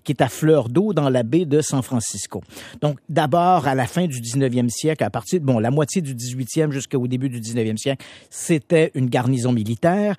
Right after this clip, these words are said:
Il est devenu ensuite une prison militaire jusqu'au début des années trente. Et ensuite, de mille neuf cent trente, des, du début des années trente jusqu'à mille neuf cent soixante-trois,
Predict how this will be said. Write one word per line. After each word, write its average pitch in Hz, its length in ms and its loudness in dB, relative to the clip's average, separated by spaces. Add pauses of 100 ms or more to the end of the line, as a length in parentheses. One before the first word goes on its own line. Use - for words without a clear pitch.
(260)
Il 214 160 0
est 202 80 2
devenu 165 320 0
ensuite 156 300 -4
une 113 100 0
prison 214 560 0
militaire 175 560 0
jusqu'au 139 340 -4
début 123 240 -4
des 110 200 -4
années 110 180 -2
trente. 190 440 -2
Et 247 140 2
ensuite, 180 440 -2
de 147 80 0
mille 165 200 -2
neuf 160 140 -2
cent 156 220 -6
trente, 214 420 -4 (260)
des, 139 140 2
du 120 180 -6
début 170 200 0
des 165 120 -2
années 147 160 0
trente 170 240 -2
jusqu'à 156 280 -2
mille 165 200 0
neuf 160 160 0
cent 180 180 -2
soixante-trois, 131 720 -2